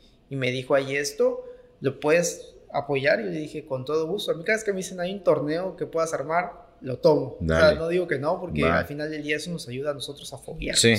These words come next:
Speaker 1: Entonces, fue la manera más sencilla de poder buscar un ranking con, con la federación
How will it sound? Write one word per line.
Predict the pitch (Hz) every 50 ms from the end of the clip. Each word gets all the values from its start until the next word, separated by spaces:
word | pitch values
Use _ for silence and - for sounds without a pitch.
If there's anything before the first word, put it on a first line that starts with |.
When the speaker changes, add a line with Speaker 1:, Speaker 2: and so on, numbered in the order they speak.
| 101 - - - - - - -
Speaker 1:
Entonces, | - - 147 139 - - - - - - - - - - _ _ _ _ -
fue | - - 147 143
la | 143 147
manera | 135 135 135 143 135 139 139
más | 135 135 139 139 139 139 -
sencilla | 147 135 - - 143 156 175 208 - - - - - - - - _ _ _ _ _ _ -
de | 143 135
poder | - 139 135 139 143
buscar | 143 139 135 - - - 147 135 135 135 - - - - - - - - - _ _ _ _ _ _ - - -
un | 156 156 135
ranking | 143 139 139 143 151 151 - - 220 262 262 - - - - - _ _
con, | 135 131 131 123 123 120 120 120 117 120 120 - - - _ _ _ _ - _ _ _ _
con | - 131 127 123
la | 120
federación | 117 - 123 117 117 117 117 117 - - 147 151 139 131